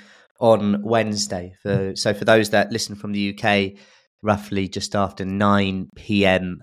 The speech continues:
uh, local time, you'll have the re-, report from Disney. Be really interesting to see how, uh, the, the post-market trade, pre-market trade does there, uh, and into the end of the week. Okay, our next subject,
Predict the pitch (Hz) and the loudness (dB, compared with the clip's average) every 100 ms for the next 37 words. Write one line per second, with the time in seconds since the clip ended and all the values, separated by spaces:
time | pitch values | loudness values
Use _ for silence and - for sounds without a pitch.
0 | - - 92 92 95 92 - - 101 90 | -14 -8 -6 -4 -4 -4 -8 -2 0 0
1 | 90 90 92 90 92 90 - - - _ | -2 -2 -2 -2 -2 -4 -8 -20 -20 _
2 | - 127 120 110 101 123 - 104 101 107 | 0 2 2 -2 0 0 0 -6 -6 -6
3 | 98 113 110 98 98 95 92 - 87 - | -2 2 2 4 0 -2 -8 -10 -12 -16
4 | - 92 - 104 92 98 95 92 92 - | -12 -6 -4 -2 0 2 2 0 -4 -14
5 | _ _ - 92 92 92 90 - 98 92 | _ _ -10 -4 0 2 0 4 4 6
6 | 90 - - - 104 101 101 95 - - | 4 -2 -14 -6 -4 -4 -4 -6 -8 -6
7 | - 98 95 90 - 104 98 92 - - | 0 0 0 -4 -6 -6 -4 -6 -8 -8
8 | 104 95 - 101 98 - 85 - _ 92 | -2 -2 2 2 2 -4 -10 -14 _ -12
9 | 87 78 95 104 95 90 - 95 95 - | -10 -8 -4 -4 -4 -4 -4 -2 -2 2
10 | 107 98 92 - - _ - _ _ _ | 2 2 -4 -10 -20 _ -20 _ _ _
11 | 123 117 104 - 117 113 127 143 127 - | 2 2 2 -4 -6 -4 4 4 4 2
12 | 139 156 156 143 147 170 175 - - 170 | 2 4 4 4 4 4 2 0 2 4
13 | 160 - 131 - | 4 0 -2 -2